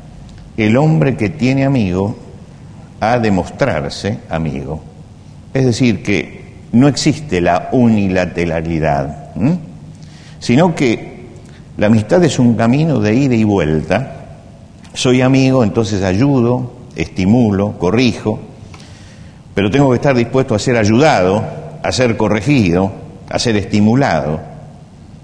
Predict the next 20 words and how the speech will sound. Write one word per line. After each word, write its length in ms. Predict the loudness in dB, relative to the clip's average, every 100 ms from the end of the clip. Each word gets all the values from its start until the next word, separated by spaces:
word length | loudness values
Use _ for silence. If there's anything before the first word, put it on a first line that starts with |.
| -4
porque 360 | 0 0 0
es 200 | -2 -4 -4 2
ida 180 | 4
y 60 | 6
vuelta. 480 | 6 4 2 -4 -10 -12 -18 -20 -20 -20 -20 -20 -10
Entonces, 960 | 2 4 4 4 2 2 0 0 -6 -8
si 220 | -4 2 4
yo 120 | 4
quiero 240 | 4 4
tener 220 | 4 4
un 120 | 4 6
amigo, 680 | 6 4 4 2 0 -6 -4
tengo 200 | 2 2
que 100 | 4
mostrarme 580 | 2 0 0 0 2 0
también 340 | 2 2 4
amigo 640 | 4 4 4 2 0 -2 -4
para 180 | -2 -2
con 160 | 0 2
él. 240 | 0 -2